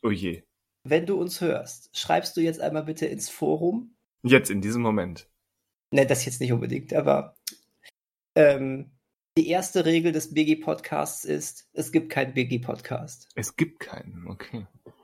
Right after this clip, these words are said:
Speaker 2: So. Ähm, Alex, wenn du uns hörst, schreibst du per WhatsApp, „Captain, mein Captain.“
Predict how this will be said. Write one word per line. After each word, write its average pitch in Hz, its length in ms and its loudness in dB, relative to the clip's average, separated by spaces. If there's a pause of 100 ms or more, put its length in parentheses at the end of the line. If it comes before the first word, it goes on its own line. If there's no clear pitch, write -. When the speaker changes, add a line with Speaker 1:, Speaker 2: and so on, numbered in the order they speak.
Speaker 2:
So. 139 440 -4 (680)
Ähm, 160 560 6 (540)
Alex, 165 640 2 (1120)
wenn 156 180 -2
du 165 100 2
uns 156 220 -4
hörst, 165 540 0
schreibst 160 480 2
du 165 100 -2
per 165 220 0
WhatsApp, 151 500 -2 (720)
„Captain, 175 380 2
mein 151 200 0
Captain.“ 123 680 -6